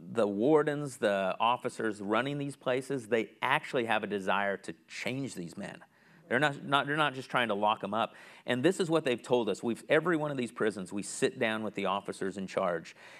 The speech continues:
And time after time, and these are not necessarily Christians, but they look at me and they say, "We know that it is only the Word of God and the gospel of Jesus Christ that is gonna change these men."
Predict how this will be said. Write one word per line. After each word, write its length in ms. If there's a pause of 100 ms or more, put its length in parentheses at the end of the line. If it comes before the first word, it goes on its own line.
And 200
time 320
after 260
time, 400
and 140
these 220
are 80
not 280
necessarily 600 (160)
Christians, 680 (220)
but 160
they 100
look 320
at 80
me 160
and 140
they 100
say, 440 (280)
"We 320
know 340
that 200
it 100
is 240
only 480
the 140
Word 260
of 140
God 240
and 100
the 60
gospel 360
of 80
Jesus 380
Christ 320
that 160
is 100
gonna 160
change 340
these 180
men." 200